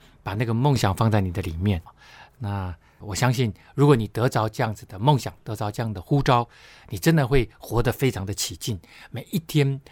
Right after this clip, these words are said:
都有上帝的同行啊。大卫和跟随他的人到了耶路撒冷，要攻打住在那个地方的耶布斯人。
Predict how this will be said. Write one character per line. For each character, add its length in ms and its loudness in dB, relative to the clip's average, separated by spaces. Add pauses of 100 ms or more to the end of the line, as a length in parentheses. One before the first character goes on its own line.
(140)
都 120 -2
有 120 -2
上 220 -2
帝 120 -12
的 120 -14
同 320 -4
行 260 -2
啊。 140 -4 (1300)
大 160 2
卫 200 4
和 180 2
跟 180 2
随 180 2
他 120 2
的 100 0
人 200 0
到 160 0
了 160 0
耶 160 2
路 120 0
撒 220 -2
冷， 140 -6 (600)
要 280 2 (160)
攻 340 2
打 300 -4 (480)
住 180 2
在 320 -2
那 200 0
个 100 -8
地 200 -4
方 200 -4
的 220 -8
耶 220 0
布 180 -6
斯 240 -6
人。 160 -10